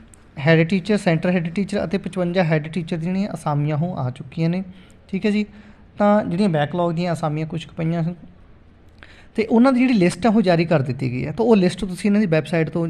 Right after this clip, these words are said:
ਜਾ ਕੇ ਜਿਹੜੀ ਹੈਗੀ ਹੈ ਅਸੀਂ ਡਾਊਨਲੋਡ ਕਰ ਸਕਦੇ ਹੋ। ਤੇ ਇਹਦੇ ਨਾਲ ਹੀ ਕੁਛ ਕੁ ਜਿਹੜੀ ਆ ਲਿਸਟਾਂ ਜਿਹੜੀਆਂ ਹੈਗੀਆਂ ਉਹ ਪਾਈਆਂ ਹੋਈਆਂ ਜੀ, provisional selection list of ਪੈਂਤੀ ਸੀ ਐਚ ਟੀ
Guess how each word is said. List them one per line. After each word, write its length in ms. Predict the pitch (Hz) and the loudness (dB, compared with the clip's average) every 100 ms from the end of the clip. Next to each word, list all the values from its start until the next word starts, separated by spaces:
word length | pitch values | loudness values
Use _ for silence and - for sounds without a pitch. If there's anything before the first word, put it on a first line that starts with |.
| 165 170 | -4 -2
ਜਾ 180 | 156 151 | 0 0
ਕੇ 140 | 151 | -4
ਜਿਹੜੀ 180 | 151 175 | -4 -4
ਹੈਗੀ 280 | 156 147 156 | -4 -4 -4
ਹੈ 60 | |
ਅਸੀਂ 180 | 143 156 | -4 -6
ਡਾਊਨਲੋਡ 380 | 143 139 139 147 | -4 -4 -4 -6
ਕਰ 160 | 143 143 | -4 -4
ਸਕਦੇ 300 | 160 143 165 | -4 -4 -4
ਹੋ। 100 | 190 - - - - - - - - - | -6 -10 -20 -20 -20 -20 -20 -20 -20 -6
ਤੇ 60 | 220 | 2
ਇਹਦੇ 240 | 226 262 | 4 6
ਨਾਲ 220 | 226 185 202 | 6 6 4
ਹੀ 60 | |
ਕੁਛ 220 | 214 208 - | 4 0 0
ਕੁ 240 | 254 233 - | 2 2 0
ਜਿਹੜੀ 240 | 170 208 | 0 2
ਆ 100 | 214 202 | 4 4
ਲਿਸਟਾਂ 600 | 165 165 - 190 190 175 | 2 -2 -2 0 0 -2
ਜਿਹੜੀਆਂ 260 | 165 165 | -2 0
ਹੈਗੀਆਂ 220 | 175 165 170 | -2 0 -2
ਉਹ 80 | |
ਪਾਈਆਂ 300 | 165 151 147 | 0 -2 -2
ਹੋਈਆਂ 280 | 147 165 165 | -2 0 0
ਜੀ, 160 | 165 175 | 0 -2
provisional 580 | 175 151 156 185 185 139 | -4 -2 -2 -2 -2 -2
selection 440 | 160 147 - 165 | -4 -4 -2 -4
list 200 | 156 - | -4 -4
of 140 | 165 - | -6 -4
ਪੈਂਤੀ 420 | 156 147 175 196 - - - - | -4 -4 -4 -4 -8 -18 -20 -10
ਸੀ 200 | - 196 | 0 2
ਐਚ 160 | 185 - | 2 0
ਟੀ 160 | 175 | -2